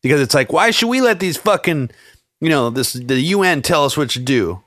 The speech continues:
Like, we do whatever we want. I mean, it's, it's actually a perfect melding of neoconservatism and, like, right-wing populism nationalism.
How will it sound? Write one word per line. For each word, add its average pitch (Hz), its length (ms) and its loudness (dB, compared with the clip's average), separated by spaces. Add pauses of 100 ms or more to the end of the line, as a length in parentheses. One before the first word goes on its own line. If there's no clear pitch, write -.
Like, 123 120 0
we 226 180 2
do 202 220 0
whatever 196 280 0
we 196 120 0
want. 202 420 0 (240)
I 143 60 -2
mean, 156 160 2
it's, 147 180 -2 (200)
it's 143 280 0 (460)
actually 202 400 0
a 135 60 2
perfect 202 720 -2
melding 135 720 0
of 131 260 -2
neoconservatism 151 1400 0 (400)
and, 139 180 2
like, 127 160 0
right-wing 139 720 0
populism 131 800 0
nationalism. 113 760 -4